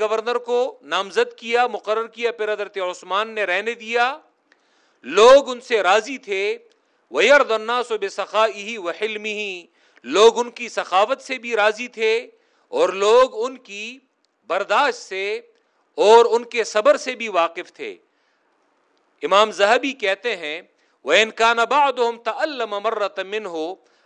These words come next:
اگرچہ بعض لوگوں کو ان کے دور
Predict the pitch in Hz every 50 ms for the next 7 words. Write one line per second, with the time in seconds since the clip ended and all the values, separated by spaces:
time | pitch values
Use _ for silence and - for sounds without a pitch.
0 | _ - - 190 220 254 277 220 - 254 226 190 185 190 214 233 202 220 214 220
1 | 226 240 233 269 254 - - 202 202 208 220 226 233 226 202 226 226 226 226 -
2 | 240 233 233 240 247 247 _ _ _ _ _ _ _ _ _ _ _ _ 110 -
3 | 185 220 254